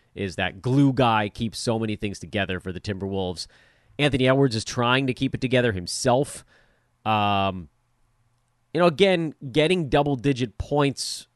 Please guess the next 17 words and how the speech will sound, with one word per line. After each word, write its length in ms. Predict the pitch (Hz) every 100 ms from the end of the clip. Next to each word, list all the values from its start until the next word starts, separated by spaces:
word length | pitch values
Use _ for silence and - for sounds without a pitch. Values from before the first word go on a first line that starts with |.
| _ _ _ -
in 220 | 127 131
a, 160 | 127 120
in 260 | - 127
a 120 | 113 107 -
potential 460 | 123 131 127 139
closeout 600 | - 127 147 147 117 95
game. 480 | - 95 87 90 120 - _ _ _ _ _ _ - 113
Do 180 | 135 143
we 120 | 156
think 200 | 151 131
the 60 | 143
Nuggets 520 | 131 135 - - - _ _ -
come 280 | 139 151 143
in 280 | 139 139
with 160 | 120 -
that, 260 | 95 95 _ _ _ -
that 220 | 107 101